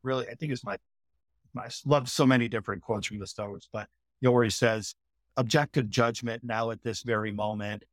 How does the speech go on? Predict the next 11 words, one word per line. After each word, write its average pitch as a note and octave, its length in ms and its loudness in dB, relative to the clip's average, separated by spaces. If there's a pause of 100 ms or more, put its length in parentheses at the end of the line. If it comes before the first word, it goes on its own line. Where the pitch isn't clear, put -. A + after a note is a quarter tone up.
(180)
unselfish C3 640 2
action A2 380 -2
now G#2+ 280 -2
at G#2+ 120 -14
this G#2 180 -12
very G#2+ 280 -6
moment, G#2 440 -6 (280)
willing C3 340 6
acceptance A2 680 -2
now G#2+ 240 -2
at G#2 60 -14